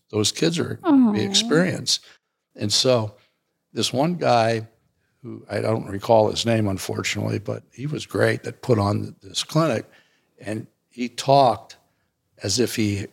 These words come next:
Speaker 1: had a disability. And so at the end of him going through everything, he asked them, he says, "Would you come down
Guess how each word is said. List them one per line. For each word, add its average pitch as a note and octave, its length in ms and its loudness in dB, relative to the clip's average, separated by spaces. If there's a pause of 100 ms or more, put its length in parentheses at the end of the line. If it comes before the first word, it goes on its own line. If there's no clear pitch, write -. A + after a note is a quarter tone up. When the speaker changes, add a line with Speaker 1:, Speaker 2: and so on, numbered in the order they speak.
(120)
Speaker 1:
had A2 140 0
a G2+ 80 -2
disability. A#2 800 0 (260)
And A2 140 -10
so A#2 220 2
at G#2+ 100 -4
the A#2 160 -10
end C#3 400 0 (800)
of G2 260 -14 (100)
him C3 300 -2
going G#2+ 220 -8
through E3 240 -2
everything, A2+ 560 4 (800)
he A#2 200 4
asked A2+ 320 2
them, G2+ 340 -6 (200)
he A#2+ 80 -20
says, G#2 300 -8 (520)
"Would A2 200 -4
you C3+ 120 4
come B2+ 280 0
down A#2+ 480 2